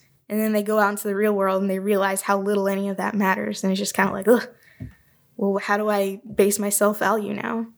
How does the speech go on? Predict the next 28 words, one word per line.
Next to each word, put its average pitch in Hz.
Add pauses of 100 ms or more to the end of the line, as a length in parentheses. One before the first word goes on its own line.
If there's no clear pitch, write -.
(240)
And 285
for 392
me, 403
thankfully, 339
I 262
feel 277
like 269
it 240
never 233
got 190
to 220
that 208
point. 220
Like, 196
I 240 (120)
personally 214
didn't 208
put 202 (440)
a 208
lot 196
of 196
value 196
in 190
my 190
academics 196
because, 202
number 220
one, 190